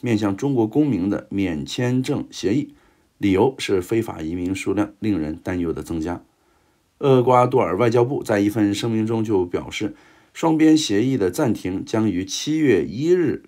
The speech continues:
开始，很快了。上传这则视频的时候是北京时间六月十九日。这一份声明还表示啊，这一措施是在厄瓜多尔当局发现大约百分之五十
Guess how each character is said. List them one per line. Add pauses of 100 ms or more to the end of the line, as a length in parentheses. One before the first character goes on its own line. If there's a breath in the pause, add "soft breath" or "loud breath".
开
始， (180)
很
快
了。 (500 soft breath)
上
传
这
则
视
频
的
时
候
是
北
京
时
间
六
月
十
九
日。 (540 soft breath)
这
一
份
声
明
还 (500)
表
示
啊， (320 soft breath)
这
一
措
施
是
在
厄
瓜
多
尔
当
局
发
现
大
约
百
分
之
五
十